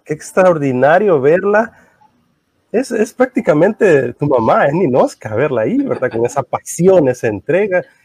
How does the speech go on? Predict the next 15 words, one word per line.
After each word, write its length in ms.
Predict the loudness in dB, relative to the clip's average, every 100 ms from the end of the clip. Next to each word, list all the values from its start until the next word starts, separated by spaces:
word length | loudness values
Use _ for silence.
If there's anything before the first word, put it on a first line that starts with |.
| _ -4
y 80 | -2
eso 180 | 0 0
me 80 | 2
da 80 | 2
una 120 | 2
alegría, 520 | 0 0 0 2 0 -4 _ -10
eh, 500 | -4 -2 -2 -4 -8 -10
grande, 680 | 0 2 4 2 2 0 0
Germán, 360 | 0 0 -2 -2
de 100 | -2
verlos 300 | 0 -2 -4
desarrollándose 580 | -4 -2 -2 -2 -4 -4
en 60 |
el 60 | -4
ministerio. 520 | -4 -6 -4 -4 -8